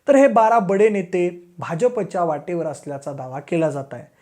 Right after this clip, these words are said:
दुसरीकडे अशोक चव्हाण यांचे निकटवर्तीय तथा विधानसभेतील विरोधी पक्षनेते विजय वडेट्टीवार हे सुद्धा काँग्रेसला सोडचिठ्ठी देण्याची चर्चा रंगली होती. पण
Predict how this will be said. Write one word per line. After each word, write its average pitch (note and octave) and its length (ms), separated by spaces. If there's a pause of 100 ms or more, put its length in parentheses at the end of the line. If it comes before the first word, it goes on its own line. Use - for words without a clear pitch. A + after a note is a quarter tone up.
(180)
दुसरीकडे G#3+ 440
अशोक E3 420
चव्हाण E3 280
यांचे D#3 260
निकटवर्तीय F3 720 (400)
तथा C4+ 200
विधानसभेतील F#3+ 880
विरोधी D#3 300
पक्षनेते G#3 640
विजय D#3 260
वडेट्टीवार G3+ 680 (360)
हे C4 100
सुद्धा F3+ 320
काँग्रेसला D#3+ 600
सोडचिठ्ठी G#3+ 600
देण्याची D3 420
चर्चा C#3+ 380
रंगली F3 280
होती. - 320 (400)
पण C#4+ 180